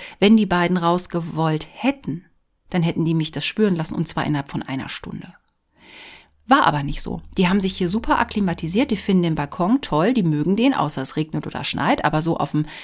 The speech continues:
auf den warmen Holzbohlen liegen in der Sonne oder unten durch die Schlitze die Nachbarshunde und so, äh,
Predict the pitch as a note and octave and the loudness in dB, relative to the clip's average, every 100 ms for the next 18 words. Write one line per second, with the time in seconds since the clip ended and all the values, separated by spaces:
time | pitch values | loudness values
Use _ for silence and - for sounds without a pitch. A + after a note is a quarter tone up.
0 | - - D#3+ D#3 C#3+ E3+ A#3+ C4 A3+ G3 | -16 -2 2 4 4 2 6 6 4 2
1 | A3+ - - _ - E3+ D#3+ D#3+ D#3 D#3 | 0 -2 -8 _ 0 2 4 2 2 2
2 | D#3+ D#3+ F3+ A#3+ D#3+ D#3+ D#3+ D3+ F3+ G#3+ | 0 4 4 4 2 0 0 0 2 4
3 | F#3 A#3 C#4 - - - - - F#3 D#3+ | 4 2 -2 -10 -20 -20 -4 2 4 4
4 | D#3+ - - G#3 A3+ F#3+ F#3 - E3+ - | 0 -4 0 2 4 4 2 0 -2 -2
5 | B3+ - G3 G3 F#3+ - C#3+ C#3 - A#3 | -2 0 2 2 -2 -4 -4 -2 -2 0
6 | - F#3+ - F#3+ F#3 F#3 F3 E3+ - E3+ | 0 0 2 4 6 4 2 0 0 2
7 | E3 - | 2 0